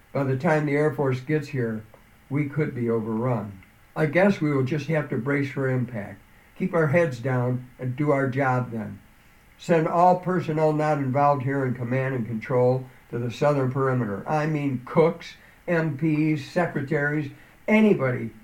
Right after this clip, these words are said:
and everybody who can carry a gun," ordered the president.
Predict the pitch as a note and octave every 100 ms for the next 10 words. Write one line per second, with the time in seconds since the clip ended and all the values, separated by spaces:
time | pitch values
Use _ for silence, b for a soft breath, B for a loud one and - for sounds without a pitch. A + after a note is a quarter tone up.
0 | - - F3+ G3 G#3 G3 D#3+ C3+ B2 A2
1 | - - - - B2+ C3 B2+ D3 C#3+ C3+
2 | A#2 C3+ B2 A2+ A2 G2+ G2 G2+ A2+ G#2+
3 | G#2+ A2+ A#2